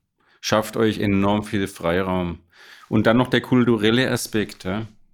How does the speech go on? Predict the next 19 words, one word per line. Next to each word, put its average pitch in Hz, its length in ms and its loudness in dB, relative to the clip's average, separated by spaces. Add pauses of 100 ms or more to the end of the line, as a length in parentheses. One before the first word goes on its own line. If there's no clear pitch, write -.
(160)
Also 95 180 -2
passt - 380 -4
jemand 110 340 0
zu 101 160 -10
uns? 101 320 -6 (100)
Letzte 107 360 0
Woche, 110 180 0
deshalb 110 220 0
muss 110 160 0
ich - 60 -8
gerade 107 200 2
so 101 140 -4
lachen, 98 320 -6 (260)
hat 101 140 -4
sich - 100 -10
jemand 101 200 2
beworben 95 400 0
bei 110 80 0
uns, 117 440 -2